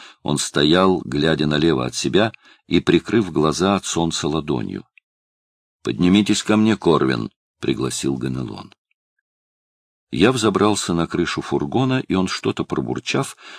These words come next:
указал мне направление рукой. Я проследил за ним. В трёх четвертях мили от нас, слева направо, насколько хватало глаз,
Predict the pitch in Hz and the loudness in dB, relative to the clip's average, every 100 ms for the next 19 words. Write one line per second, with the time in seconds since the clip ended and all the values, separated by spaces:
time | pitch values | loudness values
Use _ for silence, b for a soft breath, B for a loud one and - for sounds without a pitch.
0 | - - 101 95 131 131 127 117 - 98 | -4 2 4 4 4 4 2 0 2 2
1 | 98 101 92 87 - 65 65 _ _ - | 2 2 0 0 0 -2 -4 _ _ -20
2 | _ - 85 123 127 123 - 113 101 90 | _ 0 2 2 0 -4 -2 -2 0 -2
3 | 85 80 78 - _ _ _ _ _ _ | -2 -2 -4 -8 _ _ _ _ _ _
4 | _ _ _ _ _ _ - - - 87 | _ _ _ _ _ _ -16 -8 0 2
5 | 113 101 - - - 87 - 90 80 - | 2 0 -8 -10 -2 -2 -2 -2 -2 -2
6 | 73 80 64 60 60 - 90 113 - - | -2 0 -2 -4 -6 -4 -4 -4 -8 -14
7 | b b - - 76 107 87 60 58 - | b b -10 -2 2 2 2 -2 -6 -6
8 | - 87 110 107 - - - 95 - - | -2 0 0 -2 -4 -4 0 0 -2 -6
9 | - - 62 62 78 117 123 | -4 -2 -4 0 0 0 -2